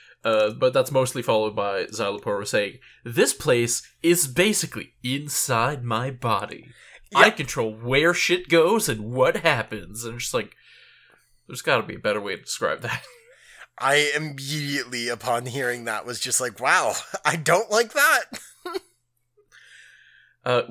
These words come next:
Speaker 1: we are treated to another four three aspect ratio flashback to what the stakes were last time we, when we were dealing with Xyloporo,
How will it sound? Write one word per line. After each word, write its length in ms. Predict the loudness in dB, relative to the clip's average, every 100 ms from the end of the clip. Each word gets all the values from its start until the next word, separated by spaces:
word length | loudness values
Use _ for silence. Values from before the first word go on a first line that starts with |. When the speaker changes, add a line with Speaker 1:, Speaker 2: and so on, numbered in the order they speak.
| -6
Speaker 1:
we 140 | -6
are 240 | 2 2 4
treated 360 | 0 -4 -4
to 160 | -4 -2
another 480 | 0 0 0 -2 -6
four 280 | -6 -4
three 180 | -2 0
aspect 300 | 0 0 -2
ratio 260 | -2 -4 -6
flashback 480 | -6 -6 -2 -2 -2
to 80 |
what 180 | -4 -4
the 80 | -4
stakes 300 | -4 -4 -4
were 100 | -8
last 300 | -10 -12 -4
time 220 | 0 0
we, 80 | -4
when 260 | -6 -6 -4
we 80 | -4
were 140 | -4
dealing 300 | -4 -4 -6
with 100 | -2
Xyloporo, 600 | 0 2 2 0 0 -6